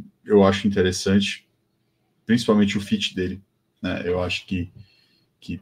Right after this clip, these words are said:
que daria match. O próprio Fantilli no, em Columbus, eu acho que também deu um match legal. Eu não sei se o Fantilli teria o mesmo sucesso se tivesse em Anaheim, e também não sei se o Carlson teria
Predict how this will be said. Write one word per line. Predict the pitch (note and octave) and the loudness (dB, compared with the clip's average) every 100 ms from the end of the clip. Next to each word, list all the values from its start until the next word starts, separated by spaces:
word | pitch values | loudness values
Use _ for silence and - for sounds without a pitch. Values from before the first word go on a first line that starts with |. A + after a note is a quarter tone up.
| _ | _
que | F#2+ | -2
daria | F#2+ F#2+ | 2 4
match. | F#2+ G2 G2+ | 6 4 2
O | - | 4
próprio | C3 D3+ | 4 4
Fantilli | - C#3 B2+ C3+ A#2+ | 2 2 4 4 4
no, | A2 G#2 G2+ | 4 6 4
em | G#2 G2+ | 4 2
Columbus, | G#2 G2 G2+ G#2 G2 | 2 6 4 4 0
eu | |
acho | G2 | -2
que | - | -4
também | F#2+ F#2 | -4 -4
deu | F2+ | -4
um | |
match | F2 F2 - | -4 -6 -4
legal. | F#2+ F#2 F2+ F#2 | -4 -2 -2 2
Eu | |
não | G2 | 0
sei | G2 G#2 | 2 2
se | A2 - G2+ | 2 2 2
o | G2 | 2
Fantilli | G2+ G2 G2+ F#2+ | 0 -2 0 -2
teria | F#2+ F#2 | -2 -2
o | |
mesmo | F#2 F2 | -2 -4
sucesso | - G2 - F#2 F2+ | -6 -10 -2 -2 -4
se | |
tivesse | - F#2 F#2 F#2+ | -6 -4 -4 -4
em | |
Anaheim, | F#2+ - G2 G#2 | -4 2 4 4
e | G2+ | 4
também | G2+ G#2 | 4 6
não | G#2+ | 4
sei | G2+ G2+ G#2+ | 4 4 2
se | - | 0
o | G2 | 0
Carlson | G2 G2 G2 | 2 2 0
teria | G2 G2 F#2+ | -4 -2 -2